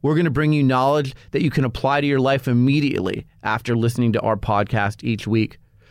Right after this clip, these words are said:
Follow us in between podcasts on Twitter at S B Radio. We've been named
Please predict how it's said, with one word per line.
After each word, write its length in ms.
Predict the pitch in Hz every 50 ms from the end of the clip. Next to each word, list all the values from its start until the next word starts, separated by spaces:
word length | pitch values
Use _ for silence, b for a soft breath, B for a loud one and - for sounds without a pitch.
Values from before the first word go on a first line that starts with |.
| b b b
Follow 280 | - 143 156 151 151
us 140 | 151 139 -
in 160 | - 156 151
between 360 | 139 143 127 - 151 151 143 123
podcasts 640 | - 143 139 139 139 - 156 139 139 131 - 143
on 80 | 135 127
Twitter 320 | - - 139 139 139 143 - - -
at 200 | 143 151 156 - _
S 280 | - 147 147 139 120 120
B 260 | 110 113 135 131 127
Radio. 560 | 120 107 117 120 120 120 127 135 147 156 160 165 B B B B
We've 140 | B 135 135
been 140 | 127 135 131
named 320 | 131 131 131 135 131 -